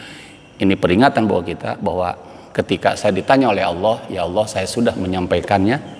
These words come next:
tetapi mereka mengabaikannya," kan gitu ya.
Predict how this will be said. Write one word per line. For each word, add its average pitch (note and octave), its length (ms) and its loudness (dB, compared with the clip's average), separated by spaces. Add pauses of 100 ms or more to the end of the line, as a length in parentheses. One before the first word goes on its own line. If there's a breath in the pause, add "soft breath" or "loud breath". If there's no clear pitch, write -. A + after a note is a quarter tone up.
(920)
tetapi F#2+ 480 2
mereka F2+ 640 0
mengabaikannya," F2 800 -2
kan - 320 -14
gitu - 320 -16
ya. - 100 -16